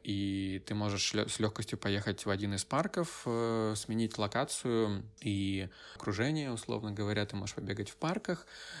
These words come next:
А, помимо этого есть, э, я часто использовал, э, для своих интервальных тренировок, э, стадионы.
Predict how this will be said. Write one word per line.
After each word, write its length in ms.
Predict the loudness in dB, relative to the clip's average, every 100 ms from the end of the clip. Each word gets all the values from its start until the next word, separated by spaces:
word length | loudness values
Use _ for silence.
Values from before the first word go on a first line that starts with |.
| -12 -8 2
А, 520 | 6 8 8 6 4
помимо 360 | 4 6 6 8
этого 320 | 6 6 4
есть, 480 | 6 4 4 0 0
э, 480 | 4 4 6 4 4
я 400 | 2 2 4 6
часто 380 | 6 4 2 0
использовал, 840 | -2 4 4 4 4 4 4 4 2
э, 300 | 0 -2 -4 0
для 180 | 0
своих 540 | 0 0 0 0 -2 -4
интервальных 600 | -4 0 0 2 2 -2
тренировок, 720 | -2 -2 2 2 2 0 -4 -6
э, 600 | -2 -2 -2 -4 -4 -6
стадионы. 600 | -4 0 2 2 0 -4